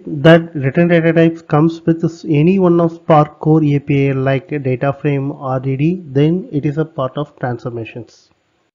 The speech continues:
If it is returns non-Spark Core A P I like list,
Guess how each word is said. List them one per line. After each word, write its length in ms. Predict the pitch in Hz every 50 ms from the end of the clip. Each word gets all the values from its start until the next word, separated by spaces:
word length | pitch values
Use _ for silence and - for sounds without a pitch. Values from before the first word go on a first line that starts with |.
| _ _ _ _
If 200 | - 185 185 185
it 200 | - 180 - -
is 180 | 170 160 - -
returns 480 | 156 143 - 170 170 180 175 - -
non-Spark 1000 | 151 139 143 147 156 165 170 165 170 - - - - _ - 165 151 160 156 160
Core 220 | - 160 156 151 147
A 160 | 143 139 143
P 300 | 139 - 143 139 139 143
I 40 | 143
like 340 | 135 135 139 135 139 131 - _
list, 560 | - 131 127 127 143 151 147 - - - -